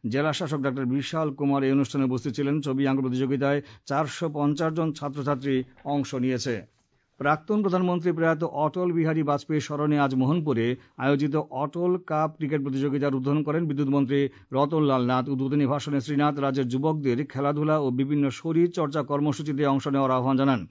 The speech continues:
আজ প্রথম খেলায় ঈশানপুর ব্রাইট স্কুল এনসিবি দলকে পরাজিত করে।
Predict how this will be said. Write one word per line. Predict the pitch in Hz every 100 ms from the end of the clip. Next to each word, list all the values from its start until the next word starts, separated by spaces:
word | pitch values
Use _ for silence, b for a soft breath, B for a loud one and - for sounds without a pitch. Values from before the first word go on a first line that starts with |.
| B B B
আজ | - 131 -
প্রথম | 165 165 196 202
খেলায় | 196 156 151 143
ঈশানপুর | 131 175 170 151 165
ব্রাইট | 135 117 147 170 170
স্কুল | - 143 139 151 B B
এনসিবি | 139 180 170 180 170
দলকে | 143 143 139 139
পরাজিত | 131 123 127 123
করে। | 127 120 87